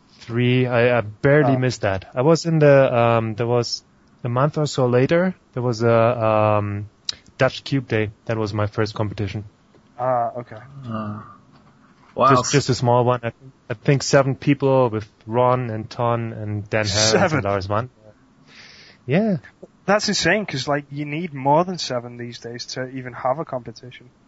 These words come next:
Speaker 2: I think.
Speaker 1: Yeah.
Speaker 2: Isn't,
Speaker 1: Well, that
Speaker 2: isn't
Speaker 1: was
Speaker 2: the
Speaker 1: the,
Speaker 2: minimum,
Speaker 1: the second
Speaker 2: like
Speaker 1: W C A competition.
Speaker 2: Yeah.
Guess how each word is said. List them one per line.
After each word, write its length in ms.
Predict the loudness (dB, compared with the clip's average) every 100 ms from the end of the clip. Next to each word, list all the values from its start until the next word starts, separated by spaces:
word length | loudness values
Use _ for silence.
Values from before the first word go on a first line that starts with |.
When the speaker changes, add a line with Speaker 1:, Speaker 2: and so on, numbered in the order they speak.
| _ _ _ _
Speaker 2:
I 60 | -18
think. 320 | -16 -20 -20 _ _ _ _ _ _ -14
Speaker 1:
Yeah. 460 | -8 -4 -2 -2
Speaker 2:
Isn't, 220 | 0 -2 -4 -2
Speaker 1:
Well, 120 | 2
that 120 | 2
Speaker 2:
isn't 100 | 2
Speaker 1:
was 80 | -2 -2
Speaker 2:
the 0 |
Speaker 1:
the, 80 | -2
Speaker 2:
minimum, 180 | -2
Speaker 1:
the 80 | -2
second 360 | -2 0 0 -4 _ -20
Speaker 2:
like 100 | -6
Speaker 1:
W 300 | -6 -4 -8
C 160 | -6
A 60 | -10
competition. 480 | -6 -8 -6 -8 -10 -16 _ _ _ _ _ _ _
Speaker 2:
Yeah. 220 | -6 -6